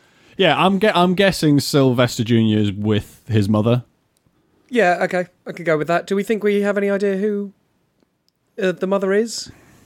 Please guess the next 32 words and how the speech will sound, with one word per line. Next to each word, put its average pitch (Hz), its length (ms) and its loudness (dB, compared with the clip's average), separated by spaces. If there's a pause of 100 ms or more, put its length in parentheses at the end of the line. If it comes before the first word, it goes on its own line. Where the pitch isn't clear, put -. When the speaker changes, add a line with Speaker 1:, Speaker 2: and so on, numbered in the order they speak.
(100)
Speaker 2:
or 160 160 -2
where, 180 260 2
when 185 300 2
that 185 180 -2
sort 190 220 0
of 165 180 -12
went 190 180 0
down? 208 340 -4 (560)
Speaker 1:
I 151 80 0
mean, 143 260 2 (340)
we 143 260 0
have, 160 180 0
we 151 140 2
haven't 135 160 0
had 135 300 0
any 127 360 2 (120)
information, 101 760 -4
we, 135 180 0
'cause 139 180 0
we 151 60 2
haven't 165 180 0
seen 160 160 2
any 127 200 2
love 127 260 2
interests 117 560 -2
or 104 160 -4
anything 113 400 2
with 104 140 -4
Sylvester. 104 540 -2
He's 104 160 -4
been 113 220 0
very, 117 480 0